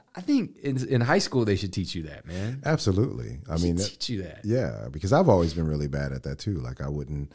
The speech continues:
Speaker 2: you know, I would because of how I thought I was gonna say it,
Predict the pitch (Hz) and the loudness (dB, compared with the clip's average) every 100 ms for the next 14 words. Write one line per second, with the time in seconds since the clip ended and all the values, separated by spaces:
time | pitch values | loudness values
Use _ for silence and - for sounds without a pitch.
0 | - - - 85 76 67 85 87 82 _ | -18 -20 -10 -6 -4 -4 -4 -4 -6 _
1 | _ _ _ _ _ _ _ _ _ 95 | _ _ _ _ _ _ _ _ _ -10
2 | - 117 120 117 104 98 - - 104 98 | 0 2 4 2 2 -4 -12 -8 -2 0
3 | 87 - 90 82 80 78 76 73 - 92 | -2 -2 -4 -2 -4 -6 -8 -8 -6 -2
4 | 90 107 117 | 0 0 -2